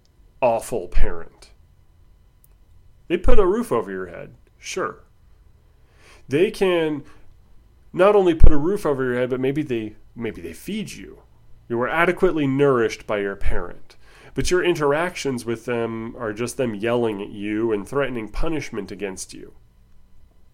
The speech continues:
And they command you to be grateful for all that they do for you. I would wonder whether your gratitude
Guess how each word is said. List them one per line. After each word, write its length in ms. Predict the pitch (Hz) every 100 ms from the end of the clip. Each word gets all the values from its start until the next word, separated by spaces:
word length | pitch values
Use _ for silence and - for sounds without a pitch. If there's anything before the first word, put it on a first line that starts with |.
| - - - -
And 120 | 113
they 120 | 110
command 800 | 110 - 92 87 151 165 120 90
you 260 | 95 95 - - - -
to 100 | -
be 140 | 98 95
grateful 600 | 90 104 147 151 - 107
for 260 | - 104 -
all 280 | 151 175 180
that 200 | 156 123
they 260 | 131 131
do 300 | 120 117 120
for 220 | 117 - 95
you. 320 | 90 - - - - _ _ _ - - - - - _ _ - - - - - - - - - - - - -
I 140 | 156
would 220 | 190 180
wonder 460 | 127 123 151 151 135
whether 320 | 123 127 123
your 240 | 110 104
gratitude 1040 | 95 - 104 104 123 139 139 156 165 175